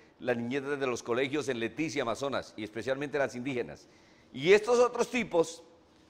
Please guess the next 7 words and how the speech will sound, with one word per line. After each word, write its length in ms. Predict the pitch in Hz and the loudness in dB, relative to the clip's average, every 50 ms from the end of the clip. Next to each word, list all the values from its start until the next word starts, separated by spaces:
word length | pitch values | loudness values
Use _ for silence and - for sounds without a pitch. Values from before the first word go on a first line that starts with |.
| _ _ - _ _ _ _ _ _ _ | _ _ -20 _ _ _ _ _ _ _
eran 420 | - 165 190 202 214 220 202 185 175 | 0 2 4 6 4 4 4 2 2
los 160 | 170 156 - | 2 2 0
que 160 | - 160 156 | -2 -4 -2
se 100 | 127 156 | -2 -2
encargaban 580 | 147 127 - 143 135 131 147 175 190 196 196 175 | -4 -2 0 0 0 2 4 4 4 4 4 2
de 100 | 180 165 | 2 2
venderlas 760 | 151 143 135 135 170 185 185 190 196 196 190 - - - | 2 0 0 0 2 2 2 4 2 2 2 0 -6 -16